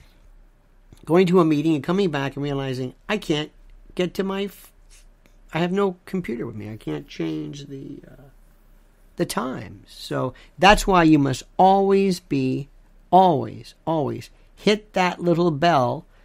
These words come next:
to be notified so you always know about live streams and the like. And I like doing live streams. It's a whole new vibe. So let's see what happens. We'll see you tonight, of course, at seven. I've got a bunch of new videos coming. And if you subscribe to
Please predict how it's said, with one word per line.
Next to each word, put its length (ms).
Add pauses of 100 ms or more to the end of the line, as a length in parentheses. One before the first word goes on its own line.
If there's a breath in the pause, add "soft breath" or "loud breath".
(200)
to 100
be 160
notified 720
so 120
you 100
always 280
know 160
about 240
live 280
streams 340
and 100
the 60 (100)
like. 120 (200)
And 120
I 60
like 220
doing 200
live 220
streams. 240
It's 120
a 100
whole 440
new 380
vibe. 760 (1120 soft breath)
So 160
let's 180
see 80
what 140
happens. 540 (100)
We'll 120
see 120
you 60
tonight, 260
of 80
course, 220
at 120
seven. 380
I've 180
got 120
a 60
bunch 240
of 100
new 400
videos 420
coming. 300 (160)
And 560 (540)
if 200
you 220
subscribe 800
to 460